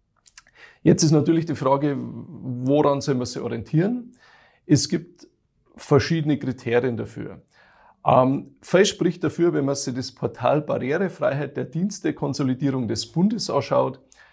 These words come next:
dass die Stufe Doppel A quasi als Muss-Anforderung gilt und die Stufe Dreifach A wirklich als unrealistisch oder unpraktikabel angesehen wird.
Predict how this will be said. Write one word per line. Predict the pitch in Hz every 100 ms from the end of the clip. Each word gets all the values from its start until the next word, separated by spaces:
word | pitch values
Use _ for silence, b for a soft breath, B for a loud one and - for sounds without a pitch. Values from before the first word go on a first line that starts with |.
| b b
dass | 135 127
die | - 127 -
Stufe | - - 160 160 131
Doppel | - - 165 165 160
A | - 127 135
quasi | - 120 120 -
als | 120 -
Muss-Anforderung | 120 156 202 - - - - 143 139 139 131 131 135
gilt | 127 139 143 143 _ b b b
und | - 143 135 135
die | 127
Stufe | - 143 127
Dreifach | 131 117 117 131 135
A | - 123 127
wirklich | 131 135 123 -
als | 123 -
unrealistisch | - 147 143 147 131 127 131 139 -
oder | 117 123
unpraktikabel | 131 127 117 - 113 - 110 113
angesehen | 113 - - 117
wird. | 110 107